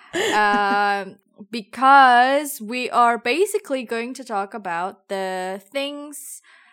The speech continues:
that excite us. We're going to take a step back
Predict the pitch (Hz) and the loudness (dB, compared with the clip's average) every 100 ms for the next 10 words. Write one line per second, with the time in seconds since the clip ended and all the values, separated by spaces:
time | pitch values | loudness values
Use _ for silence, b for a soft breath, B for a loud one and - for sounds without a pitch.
0 | b - 208 254 233 233 - 262 - 302 | b -18 -4 2 2 0 -6 -10 -4 -4
1 | 349 262 160 - - 196 196 196 202 220 | -2 -4 -6 -10 -10 -8 -8 -10 -10 -6
2 | 196 180 - - _ _ _ _ _ _ | -4 -6 -10 -16 _ _ _ _ _ _
3 | _ _ _ _ _ _ - 226 220 220 | _ _ _ _ _ _ -8 -8 -6 -10
4 | - 196 185 - 170 113 | -8 -8 -8 -8 -8 -8